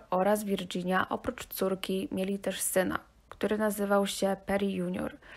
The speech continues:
Podczas święta dziękczynienia w siedemdziesiątym piątym roku powiedzieli Tomiemu, że chcieliby oni zmienić swoją wolę i przepisać tylko na niego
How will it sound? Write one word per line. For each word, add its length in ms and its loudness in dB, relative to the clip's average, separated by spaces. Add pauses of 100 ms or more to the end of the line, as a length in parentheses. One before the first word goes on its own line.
(280)
Podczas 420 0
święta 360 4
dziękczynienia 720 2
w 40 -8
siedemdziesiątym 800 -2
piątym 360 0
roku 440 0 (340)
powiedzieli 500 2
Tomiemu, 540 2
że 460 4
chcieliby 500 -2
oni 240 2
zmienić 440 0
swoją 380 2
wolę 520 4 (440)
i 80 0
przepisać 680 0
tylko 360 0
na 140 2
niego 580 4